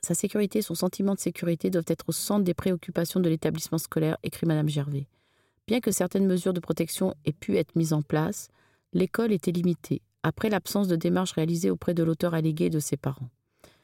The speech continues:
Des mesures de distanciation auraient dû être ajoutées.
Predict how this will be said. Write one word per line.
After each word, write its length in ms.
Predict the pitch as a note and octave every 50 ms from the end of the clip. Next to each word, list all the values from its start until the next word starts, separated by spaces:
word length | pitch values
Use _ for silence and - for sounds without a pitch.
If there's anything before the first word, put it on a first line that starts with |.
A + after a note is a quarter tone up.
| _ _ _ _ _ _ -
Des 160 | C#3+ D#3 E3+
mesures 460 | F3+ F#3+ G#3+ A3 G3+ G3+ A3+ A3 G3
de 100 | D#3+ D#3
distanciation 800 | D#3 F3+ F#3+ - - F#3+ F3+ - - E3+ E3 - - - - -
auraient 180 | - E3 E3 E3
dû 140 | D#3+ E3+ E3
être 200 | D#3+ - - D#3
ajoutées. 380 | D#3 D3+ D3+ - _ - -